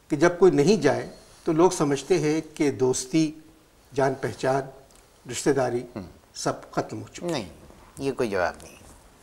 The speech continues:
Speaker 2: Sorry, मैं disagree करता हूँ आपसे। देखिए, बात ये है कि किसी की मौत हो जाए, अब जरा detail में सुनिएगा मेरी बात,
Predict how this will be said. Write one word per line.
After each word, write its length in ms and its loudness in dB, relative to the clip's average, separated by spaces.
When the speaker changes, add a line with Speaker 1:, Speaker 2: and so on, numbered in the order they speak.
Speaker 2:
Sorry, 240 6
मैं 140 -2
disagree 420 -8
करता 220 -20
हूँ 100 -20
आपसे। 320 -18
देखिए, 280 0
बात 380 -2
ये 320 -14
है 80 -16
कि 80 -6
किसी 360 -4
की 140 -6
मौत 480 2
हो 40 -8
जाए, 240 -10
अब 120 -6
जरा 160 6
detail 280 4
में 80 0
सुनिएगा 360 -4
मेरी 200 -10
बात, 160 -12